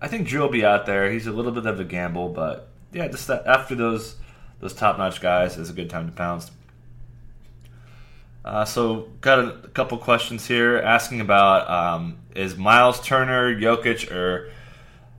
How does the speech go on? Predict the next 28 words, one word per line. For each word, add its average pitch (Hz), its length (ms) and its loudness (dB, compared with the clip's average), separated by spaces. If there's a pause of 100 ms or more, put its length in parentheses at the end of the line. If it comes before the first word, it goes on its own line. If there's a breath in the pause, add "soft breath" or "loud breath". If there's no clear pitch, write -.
(580 loud breath)
or 92 320 -2
D'Angelo 101 1000 0
the 90 340 0
better 107 320 6
breakout 104 600 2
pick? 92 380 -2 (440 loud breath)
I 113 160 -4
still 123 200 -4
gotta 98 200 4
go 87 120 -4
Miles 87 340 -4
Turner, 85 440 -8 (160)
uh, 87 180 -12
just 90 180 -14
because 90 560 -2 (360 loud breath)
love 110 220 4
the 110 60 -2
blocking 98 460 4
scarcity. 90 680 -4
I 82 40 -8
think 82 180 -12
that's 87 180 -10
gonna 87 160 -8
give 87 200 -6
him 85 100 -6
a 78 60 -6
massive 87 560 -2
floor. 87 600 -4